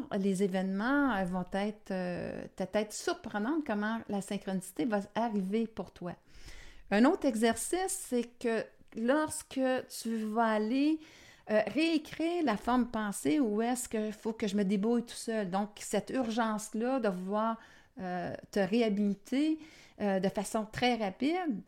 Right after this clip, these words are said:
pour ne pas être lourde pour l'autre personne, je t'invite vraiment à débarquer de cette forme pensée-là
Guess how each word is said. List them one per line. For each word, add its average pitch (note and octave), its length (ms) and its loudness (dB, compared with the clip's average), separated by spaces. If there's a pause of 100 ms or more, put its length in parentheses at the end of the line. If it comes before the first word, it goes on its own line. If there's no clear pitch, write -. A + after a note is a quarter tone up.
(560)
pour D#4+ 380 2
ne G#3 140 4
pas A3 200 4
être G#3 160 -2
lourde A3+ 300 2
pour F3+ 140 -8
l'autre E3+ 200 -4
personne, - 320 -2 (340)
je - 100 -10
t'invite A#3+ 340 2
vraiment A#3 340 6
à C#4 40 6
débarquer D4+ 680 0
de C#4+ 120 2
cette - 240 -6
forme A3+ 260 -2
pensée-là G3+ 640 -2